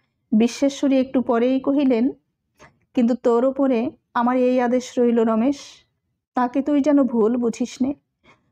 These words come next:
যাবার সময় আমি কারো বিরুদ্ধে কোনো নালিশ করে যেতে চাই নে। শুধু এই কথাটা আমার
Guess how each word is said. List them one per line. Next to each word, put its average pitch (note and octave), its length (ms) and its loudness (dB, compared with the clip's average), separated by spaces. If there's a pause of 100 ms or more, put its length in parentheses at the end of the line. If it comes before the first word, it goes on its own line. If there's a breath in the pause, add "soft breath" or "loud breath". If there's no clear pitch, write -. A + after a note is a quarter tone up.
(120)
যাবার A#3 320 0
সময় B3 460 -2 (380)
আমি B3 200 0
কারো A3 320 -2
বিরুদ্ধে C4 460 -2
কোনো B3 200 2
নালিশ A3+ 380 0
করে A#3+ 220 0
যেতে A3 260 -2
চাই A#3 260 -2
নে। C4 180 -2 (560)
শুধু A#3+ 300 0
এই A#3 360 2
কথাটা C4+ 380 -4
আমার C4 160 2